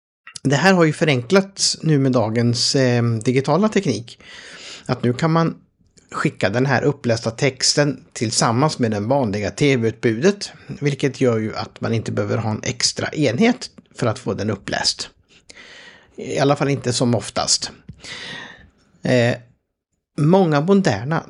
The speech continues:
T V-apparater har den här funktionen inbyggd i sig också. Och den kan heta lite olika.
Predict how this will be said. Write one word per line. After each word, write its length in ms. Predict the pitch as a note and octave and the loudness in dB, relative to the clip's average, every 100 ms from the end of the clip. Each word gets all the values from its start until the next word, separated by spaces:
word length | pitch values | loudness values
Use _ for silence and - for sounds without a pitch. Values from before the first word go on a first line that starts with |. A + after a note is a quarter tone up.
| - | -2
T 200 | E3+ C#3 | 0 2
V-apparater 640 | G#2+ - A2 A2 G2 D#3+ | 0 -2 0 0 0 -2
har 280 | D3 D#3 F#3+ | 0 2 2
den 120 | F3 | 2
här 120 | C3+ | 0
funktionen 600 | A2 B2 A#2+ C3+ G#2 G#2 | -2 -2 -2 -2 -2 -2
inbyggd 420 | B2 C3 A#2+ G3 A#3+ | 0 2 2 2 2
i 120 | A2 | 2
sig 200 | - A2 | -2 -4
också. 400 | - - - - - | -4 -6 -6 -8 -4
Och 80 | D3+ | 0
den 80 | E3 | 0
kan 160 | F3 | 0
heta 400 | - A#3 E3+ - | 2 2 2 2
lite 240 | G3 G3+ G3 | 2 4 2
olika. 640 | F#3+ B2+ F#3 F#3+ - D2 | 0 0 0 0 -4 -6